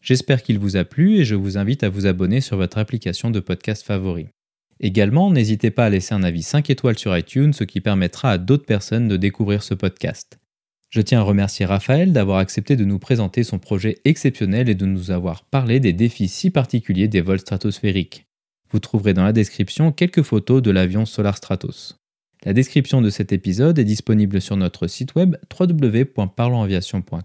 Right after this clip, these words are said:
com slash vingt-trois. Si vous avez des questions, des remarques ou des suggestions, n'hésitez pas à nous contacter sur contact at parlonsaviation point com.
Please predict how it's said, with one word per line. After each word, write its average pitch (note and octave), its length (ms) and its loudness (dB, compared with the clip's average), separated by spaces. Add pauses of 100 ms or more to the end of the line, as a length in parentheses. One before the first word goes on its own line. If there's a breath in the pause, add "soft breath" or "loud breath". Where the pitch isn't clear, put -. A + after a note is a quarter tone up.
com D3 180 4
slash A2 320 -2
vingt-trois. G#2+ 580 -4 (520)
Si - 100 -8
vous G2+ 160 0
avez F#2 160 4
des F2 140 2
questions, E3+ 480 0
des E3 100 4
remarques G#2 380 0 (100)
ou G3+ 60 4
des F#3+ 120 4
suggestions, C3 640 0 (180)
n'hésitez E3+ 440 2
pas C#3 120 2
à A#2 40 4
nous A2+ 120 2
contacter G#2 600 -4
sur - 280 -6
contact B2+ 480 -2
at G#2+ 120 -4
parlonsaviation F#2 800 -4
point A2 160 -6
com. F2 380 -4